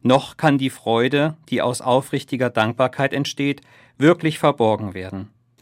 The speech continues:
Ich finde, erst in der Freiheit bekommt die Dankbarkeit ihren eigentlichen Wert. Dann muss Gott nicht stellvertretend vergelten und es muss auch nicht auf die Schuldigkeit verwiesen werden, die nur erfüllt wurde.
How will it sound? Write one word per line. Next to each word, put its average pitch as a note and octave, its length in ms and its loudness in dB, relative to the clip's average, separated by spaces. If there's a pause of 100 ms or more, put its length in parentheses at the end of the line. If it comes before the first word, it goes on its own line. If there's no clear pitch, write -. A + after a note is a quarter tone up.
(300)
Ich F#3 200 -2
finde, G3 400 2
erst E3 260 2
in F3+ 100 -4
der F3 120 0
Freiheit A#2+ 640 -2
bekommt B2 340 -2
die B2+ 140 -4
Dankbarkeit C3+ 680 -2
ihren D3 240 0
eigentlichen A#2 680 -4
Wert. G2+ 340 -10 (500)
Dann D3+ 160 4
muss E3+ 240 0
Gott E3+ 220 2
nicht D#3 200 0
stellvertretend D3+ 800 -4
vergelten C3 720 -4 (320)
und C#3+ 160 0
es D3+ 140 -2
muss D#3+ 160 0
auch - 220 -2
nicht D#3+ 260 -2
auf D3+ 120 -2
die E3 140 -6
Schuldigkeit D3 640 0
verwiesen A#2 540 -4
werden, B2+ 260 0
die B2+ 140 -2
nur B2+ 160 0
erfüllt C#3 500 -4
wurde. G#2 320 -12